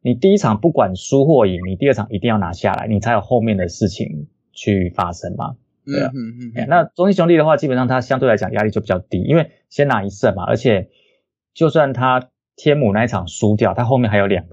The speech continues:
Speaker 1: 两场的机会可以再拿下来，所以我会觉得重-，重点就在天母这一场的结果。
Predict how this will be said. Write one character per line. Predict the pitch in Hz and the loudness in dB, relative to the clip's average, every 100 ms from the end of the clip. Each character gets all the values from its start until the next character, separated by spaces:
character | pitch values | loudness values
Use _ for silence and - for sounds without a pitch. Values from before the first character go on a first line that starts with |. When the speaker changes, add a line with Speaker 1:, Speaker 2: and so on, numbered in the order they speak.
| - | -10
Speaker 1:
两 | - 110 | -2 0
场 | 151 113 | 2 0
的 | 90 | -2
机 | - | 2
会 | 110 | 2
可 | 98 | 2
以 | 101 | 0
再 | 82 101 | 0 0
拿 | 87 82 | -2 -4
下 | - 107 | -4 -4
来， | - - | -4 -6
所 | - 107 | 2 2
以 | 98 101 _ _ _ | 2 -2 _ _ _
我 | 104 | -2
会 | 95 127 | 2 2
觉 | 110 | 2
得 | 98 92 | 2 2
重-， | 85 101 113 107 | 0 0 2 2
重 | 170 139 | 2 0
点 | 95 | -2
就 | 90 | 0
在 | 107 | 0
天 | 101 107 | 0 0
母 | 90 | -2
这 | 92 | 0
一 | 90 | -2
场 | - | -4
的 | 107 | -6
结 | - 127 | -4 -4
果。 | 107 - | -6 -8